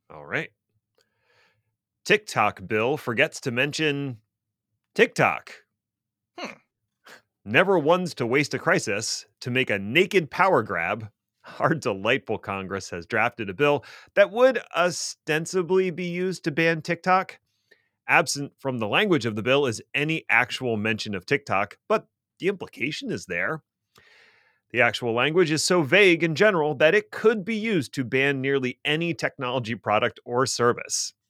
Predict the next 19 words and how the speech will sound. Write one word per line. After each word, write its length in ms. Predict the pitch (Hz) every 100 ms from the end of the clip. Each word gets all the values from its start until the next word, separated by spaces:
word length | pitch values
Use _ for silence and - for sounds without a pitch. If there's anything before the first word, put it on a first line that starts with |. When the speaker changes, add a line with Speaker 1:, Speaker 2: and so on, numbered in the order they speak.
| -
Speaker 1:
and 420 | 202 165 135 107 _
make 260 | - 165 180
a 60 | 139
V 220 | 127 156
P 200 | - 160
N 220 | 143 113 -
illegal 440 | 143 127 139 147 147
to 140 | -
use. 540 | 110 98 73 98 - - _ _ _ _ - - _ _ _ -
Rather 260 | 208 233 175
than 360 | 143 143 139
this 200 | 143 135
being 300 | - 135 120 -
a 100 | 120
bug 560 | 110 98 123 113 107 127 -
of 200 | 120 110
the 120 | 110
lawmaking 580 | 98 110 110 110 - 98
process, 640 | 170 190 165 143 156 -